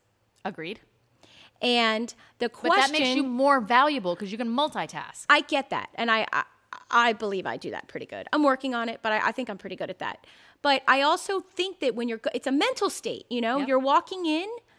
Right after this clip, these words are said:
Speaker 2: "Yes, what am I worth? What can I get?" And I haven't interviewed for a job in years 'cause I've had my own business. But, you know, my friends, family, lots of people, you know, are going in for a job, you know,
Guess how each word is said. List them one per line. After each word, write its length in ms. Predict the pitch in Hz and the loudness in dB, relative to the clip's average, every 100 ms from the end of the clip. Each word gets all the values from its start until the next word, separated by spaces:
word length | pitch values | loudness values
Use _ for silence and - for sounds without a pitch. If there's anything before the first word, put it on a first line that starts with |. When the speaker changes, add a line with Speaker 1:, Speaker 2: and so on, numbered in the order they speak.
| _ _ _ - | _ _ _ -4
Speaker 2:
"Yes, 340 | 285 214 - | -2 -2 -6
what 200 | 220 285 | 0 2
am 120 | 330 | 6
I 140 | 320 320 | 4 4
worth? 340 | 247 214 - | 2 0 -4
What 200 | 226 254 | -4 -4
can 140 | 311 294 | -2 -2
I 100 | 269 | 0
get?" 220 | 240 208 | 0 0
And 120 | 202 | 0
I 100 | 240 | 0
haven't 220 | 285 240 | 0 -4
interviewed 360 | - 226 220 208 | -6 -6 -6 -6
for 140 | 214 | -6
a 40 | 190 | -6
job 300 | 202 190 196 | -2 -2 -2
in 120 | 190 | -8
years 360 | 202 196 180 | -8 -6 -8
'cause 160 | - 196 | -10 -10
I've 120 | 196 | -8
had 160 | 202 202 | -8 -6
my 120 | 196 | -6
own 100 | 196 | -4
business. 380 | 247 247 185 - | -4 -6 -8 -10
But, 280 | - 202 - - - _ | -6 -6 -8 -20 -20 _
you 80 | 320 | 2
know, 140 | 277 | 4
my 180 | 240 226 - _ _ _ _ - _ _ - | 2 0 -6 _ _ _ _ -20 _ _ 2
friends, 340 | 381 427 392 | 4 4 0
family, 340 | - 359 349 359 | -2 -2 -2 0
lots 220 | 370 403 | -2 -2
of 80 | 294 | -4
people, 240 | 285 220 | -4 -4
you 80 | 226 | -2
know, 100 | 220 | -4
are 80 | 214 | -2
going 240 | 226 233 | -2 -2
in 80 | 220 | -4
for 120 | 220 208 | -6 -6
a 40 | |
job, 380 | 196 202 196 202 | -2 -2 -2 -4
you 100 | 262 | -8
know, 240 | 220 196 | -6 -6